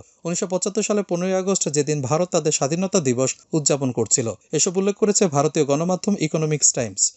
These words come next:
গণমাধ্যমটি আরও বলেছে, পাকিস্তানকে বাংলাদেশের সাথে একত্রিত করার স্বপ্ন পাকিস্তান একটি অংশ দ্বারা পরিকল্পনা করা হয়েছিল,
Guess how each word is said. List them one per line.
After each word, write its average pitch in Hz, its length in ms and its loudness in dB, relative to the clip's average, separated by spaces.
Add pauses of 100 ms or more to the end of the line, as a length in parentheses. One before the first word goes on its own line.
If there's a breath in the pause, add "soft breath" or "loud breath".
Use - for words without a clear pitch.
(120)
গণমাধ্যমটি 135 580 -4
আরও 151 180 0
বলেছে, 127 360 0 (280)
পাকিস্তানকে 190 540 -2
বাংলাদেশের 156 500 -6
সাথে 170 280 -6 (100)
একত্রিত - 480 -6
করার 131 240 0
স্বপ্ন - 300 -4 (340)
পাকিস্তান 180 420 -2
একটি - 180 -2
অংশ 143 260 -2
দ্বারা 165 180 2
পরিকল্পনা 135 560 0
করা 117 200 2
হয়েছিল, 123 380 2